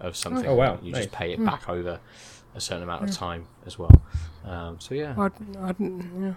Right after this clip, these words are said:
Speaker 3: I'd need a rack for my car 'cause there's no way I'm driving around these insane assholes who drive around here.
Speaker 2: Oh, yeah. I mean, that, that, like I
Speaker 3: Yeah.
Speaker 2: said, it's, it's really dependent on being in the right place. Like, I've lived in the U K. Uh, before I lived in, mo-, moved here, right,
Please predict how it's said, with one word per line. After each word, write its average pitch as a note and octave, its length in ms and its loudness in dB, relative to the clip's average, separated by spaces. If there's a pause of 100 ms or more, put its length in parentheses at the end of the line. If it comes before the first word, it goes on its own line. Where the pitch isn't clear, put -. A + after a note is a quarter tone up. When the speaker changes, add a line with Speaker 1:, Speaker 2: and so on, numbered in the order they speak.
(160)
Speaker 3:
I'd G3 180 4
need G#3 160 8
a F#3 80 6
rack F3 300 2
for - 120 0
my D#3+ 160 4
car E3+ 300 2
'cause E3 160 -6
there's E3+ 140 2
no E3 220 2
way D#3+ 180 2
I'm E3 120 2
driving E3 440 2
around E3 320 2
these E3+ 440 2 (300)
insane D#3 520 0
assholes D#3+ 560 0
who D#3+ 200 0
drive D#3+ 300 8
around D#3+ 220 0
here. E3 140 -2 (840)
Speaker 2:
Oh, A#2 160 6
yeah. F#2 400 2
I F#2+ 40 0
mean, G#2+ 140 2
that, A2+ 220 2
that, A2+ 260 2
like A2 120 4
I F#2 80 6
Speaker 3:
Yeah. F2+ 100 2
Speaker 2:
said, G2 180 0
it's, G2 180 -8
it's - 220 -12
really A#2 240 4
dependent G2 520 0
on F2+ 380 -2 (180)
being F#2+ 220 2
in F2+ 60 8
the F#2 60 10
right F2+ 200 8
place. F#2+ 280 2
Like, F#2+ 160 0
I've F#2+ 140 0
lived G2 160 2
in G2+ 80 0
the F#2+ 80 2
U F2+ 100 0
K. F2+ 420 -2 (380)
Uh, C3 140 8
before C3 360 8
I - 20 10
lived C#3+ 240 6
in, B2+ 180 0
mo-, C3+ 220 2
moved C3+ 340 4
here, C#3 220 6
right, A2 200 2